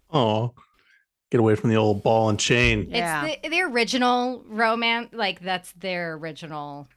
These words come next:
Speaker 3: They,
Speaker 1: We talking
Speaker 3: they
Speaker 1: about
Speaker 3: were,
Speaker 1: bromance?
Speaker 3: they were together first, and then we came along after.
Speaker 1: I think bromance is a great trope.
Speaker 2: I do too.
Speaker 3: Bromance is a good trope.
Speaker 1: Bromance is phenomenal.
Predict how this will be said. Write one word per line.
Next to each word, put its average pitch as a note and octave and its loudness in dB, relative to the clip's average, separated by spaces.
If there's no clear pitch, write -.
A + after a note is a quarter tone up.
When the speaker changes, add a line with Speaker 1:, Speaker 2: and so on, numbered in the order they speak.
Speaker 3:
They, F3+ -6
Speaker 1:
We E3 4
talking E3+ 6
Speaker 3:
they C#3 10
Speaker 1:
about C3+ 4
Speaker 3:
were, B2+ 8
Speaker 1:
bromance? E3 6
Speaker 3:
they D4 4
were D#4+ 2
together A#3+ 4
first, A3+ -6
and G3 -6
then F3+ -6
we F3 -8
came E3 -10
along D3 -10
after. B2+ -16
Speaker 1:
I C#3+ 0
think A#2 -2
bromance G2 0
is G2+ -6
a G2+ -6
great F#2+ -4
trope. G2 -4
Speaker 2:
I G3+ -14
do E3 -20
too. D3+ -20
Speaker 3:
Bromance F4+ 2
is A3 -4
a F#3+ -6
good E3 -10
trope. D3+ -16
Speaker 1:
Bromance G2+ 0
is - -6
phenomenal. F#2+ -6